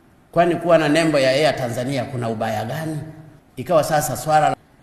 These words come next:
la kubadilisha, kuandika yale man-, maneno Air Tanzania na kuchora yule twiga.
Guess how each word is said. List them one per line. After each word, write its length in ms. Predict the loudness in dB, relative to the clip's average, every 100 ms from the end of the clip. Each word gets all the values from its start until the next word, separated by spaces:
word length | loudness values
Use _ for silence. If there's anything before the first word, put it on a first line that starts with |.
| -20 _
la 140 | -2 0
kubadilisha, 540 | 0 0 2 0 0
kuandika 400 | -2 -2 -2 0
yale 220 | 2 4
man-, 260 | 2 0 -4 -6 -8
maneno 360 | -4 -2 -4 -8 -2
Air 260 | 0 0 -2
Tanzania 600 | -8 -8 -4 -4 -4 -6 -10 -16 -20 _ -8
na 100 | -6
kuchora 520 | -8 -4 2 4 4
yule 260 | 0 -2
twiga. 480 | -4 -6 -8 -8 -12